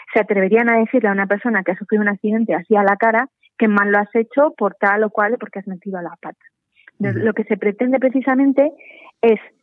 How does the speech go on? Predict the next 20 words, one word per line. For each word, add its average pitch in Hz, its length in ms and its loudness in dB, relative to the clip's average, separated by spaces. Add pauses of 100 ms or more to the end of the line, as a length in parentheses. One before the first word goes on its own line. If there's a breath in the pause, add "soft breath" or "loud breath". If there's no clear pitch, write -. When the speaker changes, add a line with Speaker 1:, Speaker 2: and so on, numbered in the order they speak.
(440)
Speaker 1:
apoyándonos 214 540 2
en 247 60 4
esa 262 160 0
cas-, 262 280 -4
en 240 120 -2
esa 240 160 -2
capacidad 233 520 -2
de 226 100 4
divulgar 220 460 2
y 226 60 2
llegar 214 300 0
a 220 80 2
todos 214 140 -2
los 208 140 0
rincones 214 460 0
que - 100 -18
tienen 202 260 -14
las 202 120 -6
redes 196 260 -6
sociales, 254 520 -2